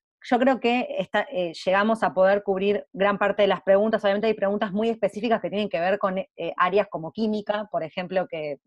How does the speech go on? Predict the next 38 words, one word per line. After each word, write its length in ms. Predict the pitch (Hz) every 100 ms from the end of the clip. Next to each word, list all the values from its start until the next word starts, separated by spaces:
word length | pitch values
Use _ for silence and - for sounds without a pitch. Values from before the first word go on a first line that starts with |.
| _ _
claramente 640 | 170 165 165 170 175 160 -
si 420 | 165 147 143 135
no 240 | 165 175 175
tenemos 380 | 185 180 175 185
una 60 |
especialidad 480 | 170 175 - 175 180
en 80 | 185
química 320 | 196 202 180
es 60 | 170
di-, 140 | 160 _
es 140 | 190
difícil 460 | 170 - 262 - 196
poder 180 | 180 180
dar 80 | 180
una 120 | 175
respuesta 440 | 175 - 190 -
en 60 | 165
relación 320 | 170 151 180
al 100 | 165
contenido, 680 | 165 165 170 190 208 208 202 - _ - -
eh, 200 | 180 175 165
hay 140 | 196
preguntas 340 | 196 196 202 208
también 260 | 185 190 190
relacionadas 520 | 180 165 180 185 185
a, 200 | 165 160 - _ -
a 120 | 175
ejemplos, 760 | 175 - 202 190 202 190 175 - -
eh, 220 | 170 165
vinculados 600 | 165 170 170 175 185 185
a 40 | 175
implementar 520 | 165 170 170 170 185
esto 380 | 185 - 190 170
en, 380 | 165 156 156 151
en 120 | 165 165
materias 340 | 170 185 196
de 60 | 170
lenguas 340 | 175 180 175